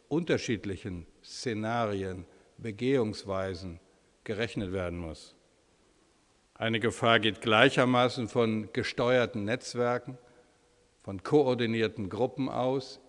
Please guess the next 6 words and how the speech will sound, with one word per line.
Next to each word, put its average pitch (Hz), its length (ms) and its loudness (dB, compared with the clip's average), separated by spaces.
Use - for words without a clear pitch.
aber 110 300 -4
ebenso 123 520 -2
auch 101 420 -4
von 104 220 -8
radikalisierten 104 840 -2
Einzeltätern. 82 840 -8